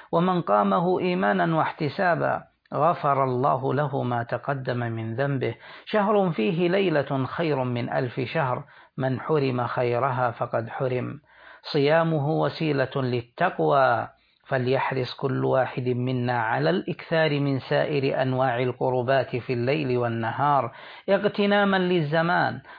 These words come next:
ورغبة في مضاعفة الحسنات ومرضاة لفاطر الأرض والسماوات. وقد كان للنبي محمد صلى الله عليه وسلم في رمضان هدي،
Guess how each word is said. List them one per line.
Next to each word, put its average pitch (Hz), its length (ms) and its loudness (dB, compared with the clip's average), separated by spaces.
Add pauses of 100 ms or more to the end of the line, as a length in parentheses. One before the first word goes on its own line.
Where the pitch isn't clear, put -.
(100)
ورغبة 147 720 2
في 135 200 -2
مضاعفة 123 840 0
الحسنات 127 840 0 (340)
ومرضاة 127 1000 2
لفاطر 120 1000 0
الأرض 135 480 0
والسماوات. 110 920 -6 (520)
وقد 196 220 2
كان 220 320 2
للنبي 196 640 2
محمد 175 640 0
صلى 160 320 0
الله 156 440 2
عليه 156 380 2
وسلم 151 640 0
في 151 180 0
رمضان 147 640 2 (440)
هدي، 147 380 0